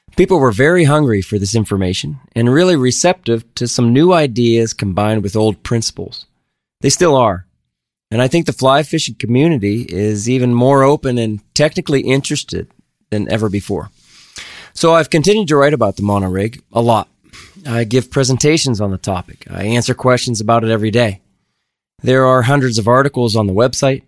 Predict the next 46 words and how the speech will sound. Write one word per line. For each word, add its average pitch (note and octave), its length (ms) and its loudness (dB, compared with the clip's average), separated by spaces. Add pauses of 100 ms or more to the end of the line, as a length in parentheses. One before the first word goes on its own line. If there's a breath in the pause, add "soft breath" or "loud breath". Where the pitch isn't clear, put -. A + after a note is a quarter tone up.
(100)
and G#2+ 120 -4
I G#2+ 60 -2
dare C#3 240 0
say B2+ 260 0
Trout C#3+ 380 -2
Bitten C3 180 -2
sort B2+ 240 -2
of - 180 -8
popularized C3+ 1000 0 (100)
the A2 120 -8
term A#2 480 -2
mono A2 340 0
rig. D2+ 300 -14 (800 loud breath)
I C3+ 100 0
started G3+ 280 0
writing D#3 300 2
about D3+ 320 2 (180)
all C3 220 0
this B2+ 300 0
around B2 240 2
the A#2 80 0
same D3 240 0
time C#3 320 0
that B2 140 -2 (160)
Euro C3+ 260 4
nymphing B2+ 500 0 (160)
became A2+ 300 0
a G2+ 40 -2
big F#2+ 200 -2
thing. F#2 300 -4 (760 loud breath)
And C#3+ 100 2
I D#3 60 2
think A3 220 2
the F3 80 2
mono C#3+ 340 2
rig C3 220 0
sort D3+ 240 2
of G#2 120 -2
gets B2+ 200 -2
thrown D3 340 2
into D3 220 0
that A#2+ 220 0
group C3 300 0
of A#2+ 120 0
nymphing C3 340 0
tactics. - 680 -8